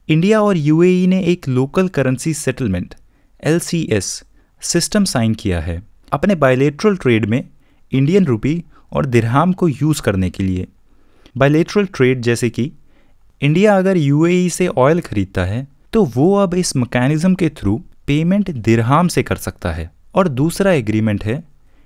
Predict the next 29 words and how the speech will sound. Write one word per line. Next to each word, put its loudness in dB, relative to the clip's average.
इंडिया 2
के -2
यूपीआई 0
और 0
यूएई 0
के 0
इंस्टेंट 0
पेमेंट 0
प्लेटफॉर्म -4
आईपीपी -2
को 2
लिंक 0
करने -2
का। -10
और 0
इंडिया 2
के -2
रुपे -2
और 0
यूएई 2
के -2
स्विच -4
को 2
लिंक 2
करने 0
का। -10
एक 0
मेजर 2
आउटकम -2